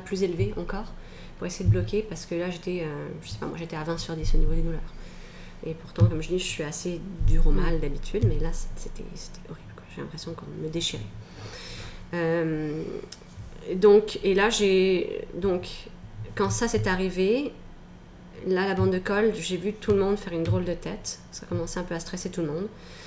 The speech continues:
Speaker 1: Euh, on approchait, euh, je pense qu'on approchait des quarante-six, quarante, ouais, quarante-quatre heures de
Speaker 2: Mhm.
Speaker 1: travail déjà. Tout le monde sentait que le bébé allait bien, chaque fois il était monitoré, lui son cœur allait bien, mais moi je commençais à fatiguer.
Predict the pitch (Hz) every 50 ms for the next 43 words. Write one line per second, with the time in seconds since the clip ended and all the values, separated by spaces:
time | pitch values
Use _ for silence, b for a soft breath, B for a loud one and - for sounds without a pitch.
0 | B B B B B B B - - 160 156 151 147 143 147 147 151 156 156 -
1 | - 175 165 - - 180 180 185 185 180 165 156 151 151 151 147 147 143 143 143
2 | 143 - - 175 180 - 170 156 - - 160 - 160 156 - - - - - 170
3 | 160 151 156 156 160 160 - - - - - - - - - - - - - -
4 | - - - - - - 202 208 208 - - - - - - - - - 180 165
5 | 165 165 165 160 - - - - - - - - - - - 160 160 165 160 -
6 | 160 - - - 175 180 180 165 160 202 190 165 196 208 - 202 240 220 185 170
7 | 170 190 214 254 294 - B B B B B B B B B B B B B B
8 | - - - 196 196 190 202 202 - 170 165 - 180 180 - 170 156 143 147 175
9 | 190 180 208 196 233 233 214 190 180 165 160 160 165 - 165 - - 180 180 185
10 | 180 175 175 165 - 165 156 170 190 196 - - - 165 165 190 190 180 165 160
11 | 185 190 180 156 160 165 160 - - 156 147 147 - - - - - - - -
12 | -